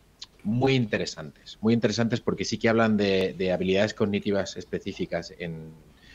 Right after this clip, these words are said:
no en razas, sino en individuos específicos,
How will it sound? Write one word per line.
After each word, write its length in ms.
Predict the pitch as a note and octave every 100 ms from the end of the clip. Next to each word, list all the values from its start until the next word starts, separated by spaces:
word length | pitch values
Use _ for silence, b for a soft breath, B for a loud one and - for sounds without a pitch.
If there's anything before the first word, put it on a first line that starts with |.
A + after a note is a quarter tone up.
| b -
no 220 | G2 C3+
en 100 | B2
razas, 460 | G2+ G#2+ - D#3+ -
sino 220 | - G2
en 60 | G2
individuos 400 | F2+ F#2 G#2 G2
específicos, 720 | F#2 F2+ F#2 F2+ G#2+ F3 -